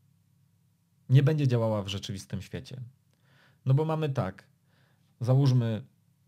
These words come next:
pięć tysięcy różnych kombinacji parametrów. <laughs> Załóżmy, że tylko pięćset, czyli dziesięć procent z tego obszaru pa-, parametrów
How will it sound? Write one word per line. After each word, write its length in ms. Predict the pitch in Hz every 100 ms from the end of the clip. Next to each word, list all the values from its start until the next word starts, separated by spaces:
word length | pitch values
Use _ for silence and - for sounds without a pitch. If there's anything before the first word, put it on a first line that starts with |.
| _
pięć 200 | 170 175
tysięcy 440 | 143 135 131 131
różnych 340 | 127 139 127 127
kombinacji 540 | 127 113 123 120 135
parametrów. 760 | 135 104 98 90 - 120 135 _ _ _ _ -
<laughs> 480 | 135 131 - -
Załóżmy, 340 | 127 135 165 180
że 120 | 151
tylko 420 | 147 143 147 135 131 - - _ _ _ _
pięćset, 680 | - 120 160 - 92 127 - 135 _ _ _ _ _ _ _
czyli 160 | - 110
dziesięć 280 | 131 143
procent 360 | 135 143 135 107 - _ _ _ _ _
z 120 | -
tego 240 | 113 113
obszaru 340 | 117 - 135 131
pa-, 280 | 131 117 -
parametrów 680 | - 117 117 113 113 104